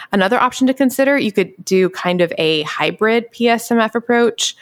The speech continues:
This is what I would do back when I played around with P S M F, which was I would basically eat P S M F foods, but I wouldn't restrict the calories. It, it also worked really well.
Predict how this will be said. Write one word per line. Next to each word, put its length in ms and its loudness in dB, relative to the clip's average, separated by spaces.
This 140 -2
is 80 0
what 160 2
I 140 -2
would 180 -2
do 280 0
back 240 -2
when 100 0
I 120 0
played 220 -2
around 180 0
with 100 -4
P 180 -2
S 280 -2
M 180 0
F, 320 -4
which 240 2
was 220 2
I 80 0
would 140 -2
basically 600 -2
eat 320 -2
P 280 -2
S 360 -2
M 180 -2
F 200 -4
foods, 1000 -2
but 260 0
I 160 0
wouldn't 460 0
restrict 380 -2
the 60 -2
calories. 880 -2
It, 240 0
it 80 2
also 340 0
worked 320 -2
really 280 2
well. 420 0